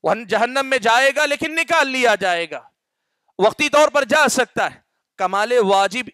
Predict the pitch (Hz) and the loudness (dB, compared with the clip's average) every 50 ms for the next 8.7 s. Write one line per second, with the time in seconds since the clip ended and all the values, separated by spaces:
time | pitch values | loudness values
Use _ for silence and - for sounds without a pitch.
0 | - 220 208 196 190 190 185 202 233 247 233 - - 214 190 - 202 180 180 190 | -12 -10 -10 -8 -6 -4 -4 -2 -4 -6 -8 -10 -10 -10 -8 -6 -6 -4 -4 -4
1 | 208 220 220 208 185 175 175 175 175 240 220 - 214 196 185 185 185 - 226 233 | -4 -2 -2 0 0 0 0 -2 -4 -8 -10 -8 -8 -6 -4 -4 -6 -4 -4 -6
2 | 226 202 233 254 269 262 - _ _ _ _ - 208 - 202 196 190 190 190 202 | -6 -6 -6 -8 -8 -8 -12 _ _ _ _ -12 -12 -10 -8 -10 -6 -4 -2 -2
3 | 226 240 233 - 220 196 190 202 214 190 160 208 208 208 190 233 254 269 233 - | -2 -4 -4 -4 -4 0 2 2 2 2 0 0 -2 0 0 -2 -2 -2 -4 -10
4 | _ _ _ _ _ 139 185 - - 165 175 190 196 185 214 233 240 - 220 208 | _ _ _ _ _ -6 -6 -4 -2 -2 -2 -2 -2 -6 -10 -14 -10 -4 -4 -4
5 | 175 156 180 170 180 190 202 214 208 202 202 196 170 151 147 165 170 175 - - | -4 -4 -8 -10 -10 -10 -10 -10 -10 -8 -8 -8 -8 -6 -6 -6 -6 -6 -8 -8
6 | 208 170 147 143 175 190 196 220 226 220 - 240 233 220 240 233 208 196 180 156 | -10 -8 -6 -4 -4 -4 -4 -4 -6 -6 -6 -8 -8 -8 -8 -6 -4 -4 -6 -4
7 | - 151 135 131 127 123 117 - 127 123 - 170 175 170 165 147 165 156 151 156 | -6 -8 -8 -10 -12 -16 -16 -16 -14 -14 -14 -8 -8 -8 -8 -8 -10 -12 -12 -12
8 | 143 139 143 135 - - 131 120 120 113 113 107 - - | -10 -8 -8 -10 -8 -12 -16 -18 -18 -20 _ -20 -20 -20